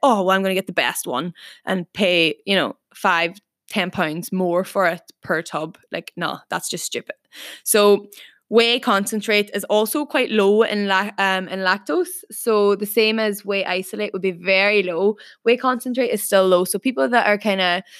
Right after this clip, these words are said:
find lactose, maybe they're not lactose intolerant, but, um, it has an effect on them, you still can try whey protein and just see how it sits with you, 'cause usually they are quite low in lactose. So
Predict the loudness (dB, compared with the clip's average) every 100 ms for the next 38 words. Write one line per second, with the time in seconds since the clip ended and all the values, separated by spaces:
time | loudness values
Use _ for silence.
0 | -20 _ _ -4 0 2 2 2 2 2
1 | 2 2 2 0 -6 -2 -2 0 2 2
2 | 2 -2 -2 -10 -4 0 2 2 0 -2
3 | -2 -2 -4 -2 -4 -8 -6 -6 -6 -12
4 | -10 -8 -6 -4 0 0 0 -4 -16 _
5 | 6 6 6 4 4 4 0 -2 -2 2
6 | 4 4 2 0 -4 -2 -2 0 -2 0
7 | -2 -4 -10 -20 -8 -4 -2 -2 0 0
8 | 0 -2 0 2 2 0 -4 -4 -4 -6
9 | -2 -2 -2 -10 _ _ _ _ _ _
10 | -2 2 2 2 2 2 2 0 -2 -2
11 | -2 0 -2 -2 -6 -6 -6 -4 -4 -6
12 | -8 -10 -14 -18 -20 -20 -14 -2 4 6
13 | 6 2